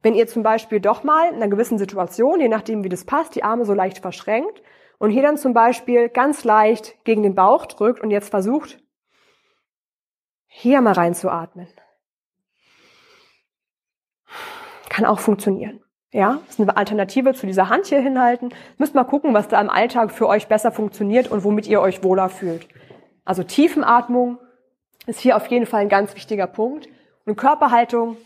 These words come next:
hatten wir gerade schon gehabt. Eine aufrechte Körperhaltung unterstützt eure Stimme,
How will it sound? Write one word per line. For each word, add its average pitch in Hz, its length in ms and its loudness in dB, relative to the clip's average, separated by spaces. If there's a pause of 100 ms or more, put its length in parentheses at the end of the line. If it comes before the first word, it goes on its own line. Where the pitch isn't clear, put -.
(240)
hatten 226 220 -4
wir 214 80 2
gerade 196 240 0
schon 190 180 -10
gehabt. 269 420 -2
Eine 185 140 -2
aufrechte 262 400 0
Körperhaltung 233 640 0
unterstützt 208 460 -10
eure 196 220 -4
Stimme, 247 560 0